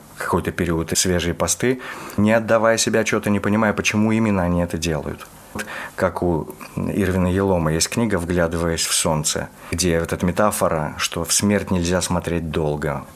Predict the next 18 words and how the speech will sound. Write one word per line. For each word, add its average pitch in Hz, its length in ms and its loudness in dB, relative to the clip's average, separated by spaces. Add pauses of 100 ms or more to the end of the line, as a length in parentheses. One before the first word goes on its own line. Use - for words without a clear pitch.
нельзя 87 480 2
думать 85 360 0
о 82 40 0
ней 80 160 0
долго, 78 300 -2
потому 82 300 -2
что, 80 300 -2 (540)
ну, 107 260 0
как - 240 -6
и 92 60 -2
солнце, - 500 -2 (640)
это 92 180 -2
тебя 95 220 2
ослепляет, 101 720 0 (120)
это 98 200 -2
часть - 260 2
нашей 98 300 2
жизни. 98 480 0